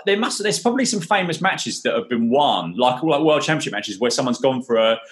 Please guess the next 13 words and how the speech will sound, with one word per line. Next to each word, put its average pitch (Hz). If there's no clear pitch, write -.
cradle 123
or 110
small 110
package 127
and 101
they've 104
been 107
reversed 110
and 120
caught 123
with 110
their 117
own 120